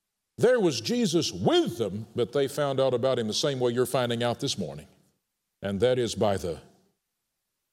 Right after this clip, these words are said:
Word of God. Hmm. Hmm. Well, <laughs> when Jesus makes your heart burn, it's a good time to ask him to stay.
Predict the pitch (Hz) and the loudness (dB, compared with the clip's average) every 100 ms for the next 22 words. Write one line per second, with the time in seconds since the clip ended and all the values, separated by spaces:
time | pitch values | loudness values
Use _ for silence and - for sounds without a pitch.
0 | _ _ _ 90 117 117 98 82 - - | _ _ _ 0 2 4 2 -2 -6 -18
1 | - _ _ _ _ _ _ _ - 92 | -20 _ _ _ _ _ _ _ -20 -6
2 | 95 76 - - - _ _ _ - 101 | -4 -4 -8 -20 -20 _ _ _ -12 -12
3 | - - - 220 - - - 127 147 135 | -12 -14 -4 -4 -4 -14 0 2 2 0
4 | - - - - 320 - - _ _ _ | -6 -20 -20 -8 -8 -8 -14 _ _ _
5 | - - - - _ - 120 117 190 143 | -20 -20 -20 -20 _ -8 -4 0 2 2
6 | 131 131 143 - 127 110 147 165 98 113 | -2 0 0 0 0 0 2 0 0 0
7 | 113 117 98 - - - _ _ _ _ | 0 -4 -12 -18 -20 -20 _ _ _ _
8 | _ _ _ _ _ 113 - 107 117 139 | _ _ _ _ _ -8 -4 -2 2 0
9 | 104 120 110 104 - 120 113 - 110 98 | 2 0 0 -2 0 0 0 -4 -6 -4
10 | 104 - 151 160 131 | -4 -4 -4 -6 -6